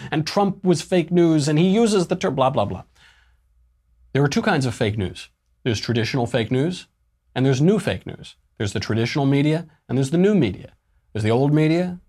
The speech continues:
there's the social media. The traditional fake news has been around a long time. Fake news is not a new phenomenon. There's nothing new. Now, I will tell you, a lot of what you see in mainstream news reporting and on the internet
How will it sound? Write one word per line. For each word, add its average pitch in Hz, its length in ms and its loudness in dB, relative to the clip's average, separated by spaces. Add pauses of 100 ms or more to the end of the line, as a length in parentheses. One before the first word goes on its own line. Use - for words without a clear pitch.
(160)
there's 160 140 0
the 180 80 0
social 190 320 2
media. 101 320 -4 (420)
The 127 100 -6
traditional 226 840 -2 (340)
fake 151 360 0
news 95 520 -4 (420)
has 135 100 0
been 147 120 0
around 127 220 2
a 113 40 0
long 110 220 0
time. 104 260 -10
Fake 117 220 -4
news 120 220 -2
is 110 100 -6
not 107 220 -2
a - 20 -2
new 110 140 -4
phenomenon. 98 580 -4 (220)
There's 107 200 -2
nothing 110 440 -2
new. 80 180 -10 (460)
Now, 135 100 2
I 123 80 0
will 156 320 2
tell 175 260 -2
you, 92 280 -8
a - 40 -10
lot 104 280 2
of 185 100 -4
what 214 140 -2
you 101 100 0
see 92 400 -4
in 90 100 -8
mainstream 110 460 0
news 170 180 2
reporting 139 500 -2
and 117 180 -2
on 139 100 0
the 135 140 0
internet 87 400 -8